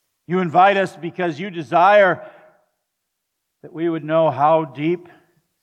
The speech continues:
your love for us is. Jesus, you so desire that in the fullness of time, you were born of a woman. You were born under the law to redeem us that are under the law, to give us the full rights of sons.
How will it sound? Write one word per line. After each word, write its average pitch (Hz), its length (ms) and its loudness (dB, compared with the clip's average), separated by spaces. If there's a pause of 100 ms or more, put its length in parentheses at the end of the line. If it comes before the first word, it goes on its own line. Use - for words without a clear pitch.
(520)
your 147 220 -12
love 139 400 0
for 135 140 -4
us 123 260 -4
is. 107 280 -12 (2500)
Jesus, 170 260 -2
you 190 100 -2
so 196 280 0
desire 170 460 2
that 170 160 -2
in 170 160 -4
the 156 80 -8
fullness 190 440 -8
of 165 120 -14
time, 170 440 0 (560)
you 190 140 -8
were 208 120 0
born 190 300 4
of 196 80 -2
a 208 100 0
woman. 220 380 0
You 156 160 -8
were 170 80 -6
born 202 280 0
under 214 200 -2
the 202 120 -4
law 190 560 6
to 175 140 -12
redeem 196 480 -6
us 160 380 0 (420)
that 165 100 -8
are 170 60 -2
under 196 260 0
the 190 80 -4
law, 196 260 4
to 185 80 -2
give 202 200 -2
us 202 140 -2
the 185 120 -8
full 214 460 2
rights 196 460 0
of 160 100 -14
sons. 165 680 -2